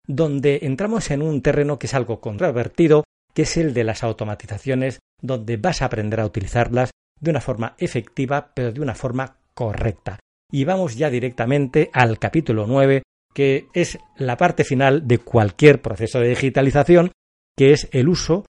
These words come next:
del C R M. Que sepas exactamente qué C R M es el que te conviene utilizar para tu estrategia de social neuroselling y para poder tener perfectamente ordenados tus clientes.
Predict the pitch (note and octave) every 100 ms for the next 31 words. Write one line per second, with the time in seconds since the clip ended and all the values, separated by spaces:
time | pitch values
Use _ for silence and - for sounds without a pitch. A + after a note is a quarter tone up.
0 | _ A#2+ A2 D#3+ - C#3 B2 - A#2 -
1 | A2 G2 F#2 _ _ A#2+ - B2 G#2+ -
2 | C#3 G#3 F#3 D#3 D#3 D#3+ - _ _ -
3 | F3+ - C3+ B2+ B2+ B2+ C3 _ _ -
4 | A#2+ - A2 - G2+ A2 - G2 A2+ B2+
5 | B2 A#2 G#2 G2+ C3+ C3+ D3 _ _ C#3+
6 | D#3+ - G#2+ A2 G2+ A2 - A#2+ G#2 A2+
7 | - G#2+ G2+ G2+ G#2+ - C#3+ C#3 C#3+ _
8 | - F3+ F3 D#3 D#3 F3+ G#3+ G#3 D3 D#3
9 | D3+ B2 - C#3+ C3+ C3+ B2+ C#3 C3 D3+
10 | A#2+ G2 G#2+ A2+ A2+ - A2 - G#2+ G#2+
11 | G2 G2